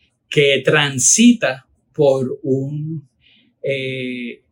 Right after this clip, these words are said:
eh, un, por unos espacios de la misma manera que cualquier otra persona transita. Las,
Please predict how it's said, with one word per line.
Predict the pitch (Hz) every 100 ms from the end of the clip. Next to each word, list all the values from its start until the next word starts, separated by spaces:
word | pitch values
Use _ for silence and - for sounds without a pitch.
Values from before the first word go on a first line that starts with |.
| _ _ _ _ _ _
eh, | 117 - -
un, | 147 156 - 165 -
por | 143 143
unos | 156 170
espacios | 180 - 202 202 175 160 165 - _ _ _ - - _
de | - 185
la | 175
misma | 190 196
manera | 196 196 196 170
que | - 160 -
cualquier | 143 - 147
otra | 143 147
persona | 135 123 135 127 127 113 _
transita. | - 123 110 - 110 - - _ - - - - _ _ _ _ _ _ _ _ _ _ _ _ _ _ - - -
Las, | 165 170 165 160 160 143 - - - -